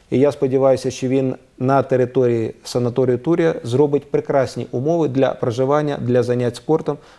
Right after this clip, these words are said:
для занять навчанням, для розширення кількості і бази навчання в ліцеї Героїв Небесної Сотні. Тому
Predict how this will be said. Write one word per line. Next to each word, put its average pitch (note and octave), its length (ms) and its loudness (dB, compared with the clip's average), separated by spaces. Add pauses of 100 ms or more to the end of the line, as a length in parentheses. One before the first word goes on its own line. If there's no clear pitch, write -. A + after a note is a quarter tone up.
для B2 220 2
занять A#2+ 300 0
навчанням, C3 420 -2
для B2+ 200 2
розширення B2+ 640 0 (120)
кількості B2+ 440 -2
і A#2+ 200 -4
бази C#3+ 340 0 (280)
навчання C#3 420 -2
в A2+ 60 -4
ліцеї B2+ 320 2
Героїв A#2+ 280 0
Небесної A2+ 400 -4
Сотні. A2+ 360 -12 (500)
Тому F3+ 480 2